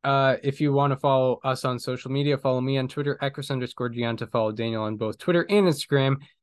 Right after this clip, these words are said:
at Daniel underscore current, and follow the show Instagram at Above Replacement Radio for all the show needs. Uh, and yeah, we, and follow Daniel on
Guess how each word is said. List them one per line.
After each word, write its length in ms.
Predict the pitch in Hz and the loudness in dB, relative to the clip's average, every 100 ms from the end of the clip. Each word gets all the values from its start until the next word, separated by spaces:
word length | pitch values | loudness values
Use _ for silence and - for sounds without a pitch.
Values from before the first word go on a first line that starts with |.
| _ 151 | _ -2
at 220 | 143 135 | -2 0
Daniel 300 | 135 135 131 | 0 0 -2
underscore 420 | 131 123 143 131 | -4 -4 -4 -4
current, 320 | - 135 131 | -2 -2 -2
and 160 | 127 120 | -6 -4
follow 220 | 127 127 | -2 -2
the 80 | 123 | -4
show 260 | - 139 | -2 -2
Instagram 360 | 135 139 135 123 - | -2 -6 -6 -6 -4
at 180 | 113 | -4
Above 200 | 113 113 | 0 0
Replacement 460 | 113 - 117 110 113 | -2 -2 -4 -4 -4
Radio 240 | 117 117 | 0 0
for 220 | 110 107 - 110 | -2 -6 -6 -2
all 180 | 110 | 0
the 80 | 110 | 0
show 300 | - 120 110 | -4 -2 -2
needs. 500 | 110 127 139 123 - _ - _ _ _ - | 0 2 2 0 -6 _ -20 _ _ _ -4
Uh, 380 | 120 113 113 - - _ _ _ | 0 0 0 -2 -8 _ _ _
and 420 | 123 123 123 120 113 - - | -6 -4 -2 -4 -8 -6 0
yeah, 160 | 170 | 0
we, 320 | 139 117 110 - | 0 -2 -6 -6
and 220 | 117 113 | -6 -2
follow 220 | 147 135 | 2 2
Daniel 280 | 135 131 123 | 2 2 2
on 220 | 120 113 | 0 -2